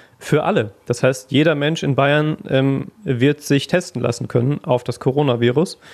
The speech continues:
Nicht nur auf Antikörper, so wie es bei uns ja jetzt schon, schon länger möglich ist, sondern eben, ähm, tatsächlich Test auf das Coronavirus, äh, was uns möglicherweise in einigen Wochen, ähm, dann ein eher umfassendes Bild, zumindest in Bayern,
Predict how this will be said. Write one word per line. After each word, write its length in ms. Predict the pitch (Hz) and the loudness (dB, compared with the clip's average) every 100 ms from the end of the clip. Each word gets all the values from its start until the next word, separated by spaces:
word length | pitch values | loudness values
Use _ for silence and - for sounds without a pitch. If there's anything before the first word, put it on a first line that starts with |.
| - - | -12 -2
Nicht 180 | 139 - | 0 4
nur 140 | 131 | 2
auf 80 | - | 2
Antikörper, 640 | 127 151 147 165 165 143 | -2 -2 0 0 2 2
so 100 | 120 | 2
wie 40 | |
es 100 | 127 | 0
bei 100 | - | 0
uns 220 | 127 143 - | 0 0 2
ja 80 | |
jetzt 200 | 156 156 | 0 0
schon, 300 | - 156 156 | -2 -2 -2
schon 160 | 165 156 | -2 0
länger 240 | 151 151 | 2 2
möglich 340 | 151 160 160 160 | 2 2 -2 -2
ist, 120 | 147 | -2
sondern 240 | 123 127 | 0 0
eben, 320 | 127 131 131 131 - - - - - - _ | 2 2 0 -2 -8 -20 -16 -14 -14 -16 _
ähm, 500 | 135 123 120 120 120 - - - | 2 4 4 2 0 -6 -14 -4
tatsächlich 480 | 131 127 143 147 - | -2 0 0 -2 -2
Test 300 | 170 - - | -2 -2 -2
auf 120 | 127 | -2
das 160 | 131 | -2
Coronavirus, 880 | - 131 143 170 165 170 185 208 - _ _ _ _ | -2 0 2 2 2 2 2 0 -4 _ _ _ _
äh, 300 | - 135 131 127 | 0 2 2 0
was 160 | 143 160 | -2 -2
uns 140 | 143 | 0
möglicherweise 640 | 151 160 151 131 135 147 | 0 2 0 0 0 0
in 100 | 135 | 0
einigen 380 | - 131 151 139 | 0 0 0 0
Wochen, 500 | 131 147 165 165 156 - | 0 0 0 0 -4 -2
ähm, 300 | 143 143 139 | 0 2 2
dann 160 | 131 | 0
ein 140 | 131 139 | 0 0
eher 200 | 139 143 | 2 2
umfassendes 600 | 156 - 147 156 143 - | 0 -2 -2 0 -2 0
Bild, 460 | 143 143 143 226 | 0 0 -2 -10
zumindest 400 | - 139 156 170 | -2 0 2 0
in 120 | - 143 | 0 0
Bayern, 400 | 185 131 107 | 2 0 -4